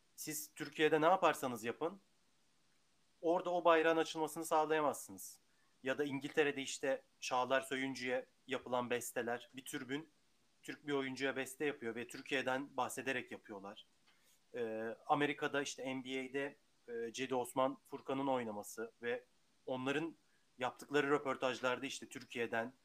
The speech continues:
bahsetmesi, Avrupa'dan bahsetmeleri, e, Serie A'daki Merih örneği, e, işte yüzmede son zamanlarda aldığımız madalyalar, özellikle benim aklıma ilk gelen işte Emre Sakçı'nın aldığı,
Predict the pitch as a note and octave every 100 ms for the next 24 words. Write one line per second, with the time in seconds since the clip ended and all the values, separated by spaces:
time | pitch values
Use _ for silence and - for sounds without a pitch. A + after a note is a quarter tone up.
0 | _ _ - A#2 - A2+ A2 G2+ A#2+ A2
1 | A#2+ A#2+ A#2 A#2 - A2+ G2+ A2+ G#2+ G#2
2 | F#2+ G#2 - _ _ _ _ _ A#2 A#2
3 | A#2 - C3+ C3+ C3 C3+ C3+ C3+ C#3 -
4 | D3 B2 A2+ G#2+ A2 - _ _ _ _
5 | _ _ - G#2 A2 - C#3+ - C#3 C3
6 | C3 D3 C#3+ D3+ D3 - C#3+ C3+ B2+ B2+
7 | A#2+ B2 A#2+ B2+ B2 A2+ B2 B2 A#2+ A#2+
8 | A#2+ A#2 A2 B2 A#2 B2 A#2 - A#2+ A2+
9 | A#2 - B2 A#2+ B2 C#3 - - G#2 G#2
10 | - - B2 A#2 A2+ A#2 A2+ - A#2 A2+
11 | G#2+ G2 G2